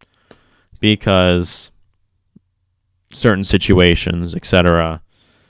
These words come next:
I think Al Michaels might retire with N B C. That's, you know, may happen 'cause he's getting up there in age. So,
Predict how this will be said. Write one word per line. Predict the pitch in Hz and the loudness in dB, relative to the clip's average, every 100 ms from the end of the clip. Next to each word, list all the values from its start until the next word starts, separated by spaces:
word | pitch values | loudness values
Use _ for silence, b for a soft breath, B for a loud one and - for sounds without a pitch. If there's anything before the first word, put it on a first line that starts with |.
| _ _ - | _ _ -6
I | 95 | -4
think | 92 87 | -2 -4
Al | 85 90 | -4 -6
Michaels | 87 85 87 | -6 -8 -8
might | 85 85 | -10 -12
retire | 82 - 85 80 | -12 -12 -12 -12
with | - | -14
N | 80 | -18
B | - | -16
C. | - - 107 - | -14 -14 -14 -10
That's, | 98 87 - - | -8 -6 -10 -10
you | 87 101 | -6 -4
know, | 85 - - - _ - | -4 -8 -16 -20 _ -4
may | 101 90 | 0 0
happen | 85 82 - - - _ _ _ | -2 -6 -8 -10 -12 _ _ _
'cause | - 95 | -4 4
he's | 123 113 | 4 4
getting | 107 92 | 4 4
up | 82 | 2
there | 90 | 0
in | 82 | -2
age. | - - - | -6 -14 -18
So, | - - 69 | -8 -4 -4